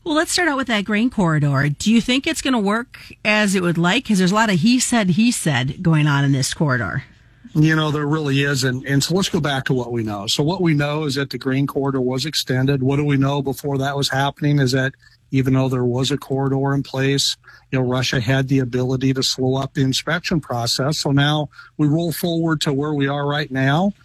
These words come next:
Speaker 2: And what we had knew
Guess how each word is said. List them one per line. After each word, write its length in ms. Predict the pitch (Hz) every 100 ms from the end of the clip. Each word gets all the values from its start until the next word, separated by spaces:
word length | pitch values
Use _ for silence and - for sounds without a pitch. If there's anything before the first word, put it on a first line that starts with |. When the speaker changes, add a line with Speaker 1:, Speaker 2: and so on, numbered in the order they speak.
| - _ _
Speaker 2:
And 400 | 156 156 156 156 -
what 240 | 165 170 175
we 160 | 220
had 160 | 220 143 - _ _
knew 640 | 170 139 131 120 117 127